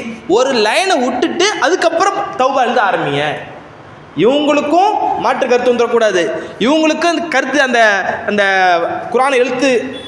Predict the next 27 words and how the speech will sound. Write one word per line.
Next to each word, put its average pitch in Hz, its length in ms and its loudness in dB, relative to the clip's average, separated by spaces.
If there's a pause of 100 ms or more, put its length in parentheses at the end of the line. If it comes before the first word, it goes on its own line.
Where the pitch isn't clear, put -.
(100)
கூடிய 240 280 2
அந்த 220 160 -2
சஹாபாக்கள் 247 460 2
இருக்கிறாங்களே, 208 420 0 (320)
அவங்களுக்கு 294 460 2
கருத்து 247 220 0
வேறுபாடு 247 340 0
வந்துடக்கூடாதுக்காக 185 840 0 (500)
அழகாக 214 420 0
சொன்னாங்க, 180 420 0 (280)
"பிஸ்மில்லாஹிர் 226 640 0
ரஹ்மானிர் 185 380 -2
ரஹீம் 170 260 0
எழுதாதீங்க." 202 460 0 (320)
அதனால 226 440 2 (640)
அதுக்கு, 170 320 0
அதுக்கு 214 320 2
அடுத்தது 233 560 0 (600)
ஒரு 196 220 0
லைனை 302 300 2
விட்டுட்டு 320 300 0
எழுத 247 180 2
ஆரம்பிங்க. 160 320 -2 (540)
ஏன்னா 277 220 2
அல்லாஹ் 311 260 0
தஆலா 311 220 -2
பிஸ்மில்லா 311 300 0